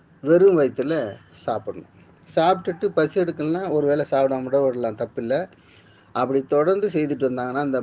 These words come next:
மாத விளக்கின் போது ஏற்படக்கூடிய அந்த அதிக இரத்தப்போக்கு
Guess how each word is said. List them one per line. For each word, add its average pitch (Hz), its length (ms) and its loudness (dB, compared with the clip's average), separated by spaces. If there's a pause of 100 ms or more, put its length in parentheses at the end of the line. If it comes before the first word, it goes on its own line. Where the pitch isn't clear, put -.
மாத 185 500 -2
விளக்கின் 147 460 -2
போது 135 240 2
ஏற்படக்கூடிய 117 640 0
அந்த 113 180 -2 (640)
அதிக 135 340 0
இரத்தப்போக்கு 147 800 -2